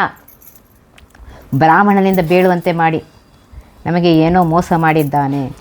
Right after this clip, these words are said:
ನೀವೆಲ್ಲ ನಪುಂಸಕರೇ ಸರಿ, ಮಹಾ ಮಹಾರಾಜರಾದ ನೀವು ಇನ್ನು ಬ್ರಾಹ್ಮಣ ಹೆಂಡತಿಗೆ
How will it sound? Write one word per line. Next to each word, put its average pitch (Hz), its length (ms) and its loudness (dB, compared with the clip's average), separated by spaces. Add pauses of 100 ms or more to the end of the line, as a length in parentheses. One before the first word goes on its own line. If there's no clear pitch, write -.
(880)
ನೀವೆಲ್ಲ 175 400 2
ನಪುಂಸಕರೇ 175 760 -2
ಸರಿ, 160 400 -2 (440)
ಮಹಾ 175 280 2
ಮಹಾರಾಜರಾದ 170 840 2
ನೀವು 175 360 -4
ಇನ್ನು 170 380 -6 (280)
ಬ್ರಾಹ್ಮಣ 180 460 0
ಹೆಂಡತಿಗೆ 175 720 -2